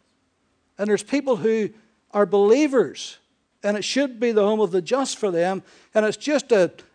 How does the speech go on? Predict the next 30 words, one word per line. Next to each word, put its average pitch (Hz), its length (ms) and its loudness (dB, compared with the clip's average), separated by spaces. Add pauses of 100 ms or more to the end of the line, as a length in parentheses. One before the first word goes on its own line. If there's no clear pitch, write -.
like 190 120 -4
a 185 60 2
boxing 247 720 0
match. - 520 -4 (680)
It's - 160 -10
not 302 220 0
the 226 80 4
home 214 140 -2
of 208 80 -2
the 180 100 0
just. 185 480 -8 (1900)
Why? 180 400 -6
'Cause 156 180 -14
they're 147 80 -12
not 156 180 -12
putting 160 240 -16
principles 139 540 -18
into 143 200 -18
operation. 117 520 -20 (1500)
So 175 160 -4
let, 233 260 0 (460)
for - 320 -6
our 240 240 4
part, 214 420 2
as 160 180 -8
much 208 320 -2
as 196 200 0
lies 196 340 2
within 185 300 0
us, 240 580 0